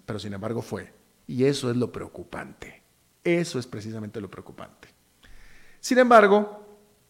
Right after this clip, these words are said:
aunque es asombroso que haya preferido ir a México que a Brasil, pues tampoco es sorpresa. Durante la campaña,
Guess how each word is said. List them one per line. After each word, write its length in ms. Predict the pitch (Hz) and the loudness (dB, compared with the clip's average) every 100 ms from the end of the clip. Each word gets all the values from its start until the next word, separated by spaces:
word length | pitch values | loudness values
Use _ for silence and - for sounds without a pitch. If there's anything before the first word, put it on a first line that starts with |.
| _ _ _ - | _ _ _ -8
aunque 360 | 117 107 110 113 | -8 -6 -2 -2
es 100 | 135 | -2
asombroso 760 | 143 135 143 151 151 120 - | -4 -2 2 2 2 -6 -6
que 140 | 104 | -6
haya 280 | 98 113 117 | -4 -2 -2
preferido 440 | 120 117 110 117 120 | -6 -8 -4 -2 0
ir 60 | |
a 60 | 120 | -2
México 560 | 123 120 120 - 110 | -4 -6 -10 -10 -12
que 160 | - 113 | -8 -6
a 80 | 101 | -6
Brasil, 600 | 107 120 147 120 120 - - | -8 -6 -4 -4 -6 -10 -14
pues 160 | - - | -12 -12
tampoco 440 | 95 92 110 113 | -12 -10 -8 -6
es 80 | 107 | -6
sorpresa. 520 | 113 110 131 104 - - _ _ _ _ _ _ - | -8 -6 -6 -6 -10 -16 _ _ _ _ _ _ 0
Durante 320 | 139 143 143 | 2 4 2
la 100 | 139 | 0
campaña, 720 | 135 127 180 143 151 185 | 0 4 4 6 2 0